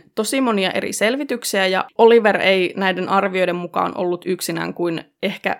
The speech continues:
viisi viiva kahdeksan minuuttia. Ja tää tennisvalmentaja ei ollut tehnyt Oliverille yhtään mitään, vaan nämä Jill Easterin syytökset oli täysin perusteettomia. Erittäin suurella todennäköisyydellä se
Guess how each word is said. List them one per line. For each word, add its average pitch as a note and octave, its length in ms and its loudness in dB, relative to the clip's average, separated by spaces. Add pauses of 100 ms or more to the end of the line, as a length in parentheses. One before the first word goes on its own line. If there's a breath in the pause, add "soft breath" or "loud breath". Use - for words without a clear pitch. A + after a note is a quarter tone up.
viisi G#3+ 300 -2
viiva F3+ 160 -4
kahdeksan G#3 640 -4
minuuttia. G3+ 760 -6 (300)
Ja F3 200 0 (100)
tää F#3 140 2
tennisvalmentaja F3+ 1080 -2
ei G#3+ 360 2 (120)
ollut F3+ 360 -2
tehnyt F3+ 400 -4
Oliverille F3+ 540 -4
yhtään G#3 500 -2
mitään, F#3+ 480 -6 (520 loud breath)
vaan F3 240 -2
nämä E3+ 240 -2 (120)
Jill F3+ 280 0
Easterin F#3 500 -6
syytökset - 640 -8
oli - 380 -8
täysin C4+ 300 -4
perusteettomia. - 960 -6 (1400)
Erittäin C4 420 2
suurella G#3+ 300 0
todennäköisyydellä F#3 880 -2
se F#3 340 -4